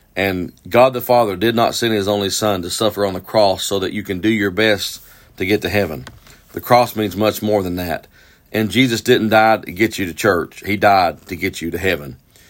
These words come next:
You have no way to get there on your own. You need help. You need a miracle. You need a new covenant.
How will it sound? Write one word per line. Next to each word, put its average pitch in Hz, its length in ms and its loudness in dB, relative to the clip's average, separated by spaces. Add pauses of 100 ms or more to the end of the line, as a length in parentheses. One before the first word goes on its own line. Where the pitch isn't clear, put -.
(160)
You 117 160 4
have 107 120 4
no 120 280 6
way 110 340 4
to 101 100 -6
get 101 220 -2
there 95 260 0
on 98 200 -2
your 92 120 -4
own. 80 460 -2
You 98 160 -8
need 104 180 0
help. 95 360 0 (100)
You 98 100 -6
need 104 140 -2
a 101 60 0
miracle. 98 560 0
You 110 120 -4
need 107 200 0
a 98 40 -2
new 104 140 0
covenant. 82 480 -4